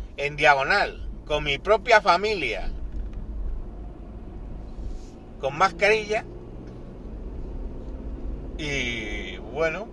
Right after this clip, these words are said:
pues lo veo con toda normalidad. Por no hablar de tener que ir solo a la compra.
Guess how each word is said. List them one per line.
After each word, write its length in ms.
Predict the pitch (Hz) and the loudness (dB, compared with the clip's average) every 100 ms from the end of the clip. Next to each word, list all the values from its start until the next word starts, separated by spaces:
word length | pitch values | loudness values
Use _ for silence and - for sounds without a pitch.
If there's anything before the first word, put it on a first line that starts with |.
| - | -4
pues 840 | 127 120 113 110 104 101 98 98 | 0 0 0 0 -2 -4 -8 -6
lo 160 | 113 147 | 0 4
veo 180 | 233 190 | 6 4
con 160 | 143 | 0
toda 160 | 123 127 | 2 4
normalidad. 640 | 120 113 120 131 170 233 - - - - - - - - - - - - - - - - - - | 4 0 0 0 0 -4 -4 -8 -10 -14 -14 -14 -12 -12 -10 -10 -12 -12 -12 -12 -10 -10 -8 -4
Por 160 | 117 | -2
no 140 | 131 151 | 2 6
hablar 520 | 160 175 185 190 - - - - - | 8 10 10 10 4 -12 -14 -14 -8
de 100 | 127 | -6
tener 300 | 120 127 151 | -4 -2 -2
que 120 | - 156 | 0 0
ir 180 | 160 - - | 0 -4 -6
solo 520 | - - 185 147 95 - - | 0 6 8 6 0 -6 -2
a 140 | 113 | 2
la 160 | 107 - | 2 2
compra. 580 | 160 170 170 156 180 | 2 2 4 4 4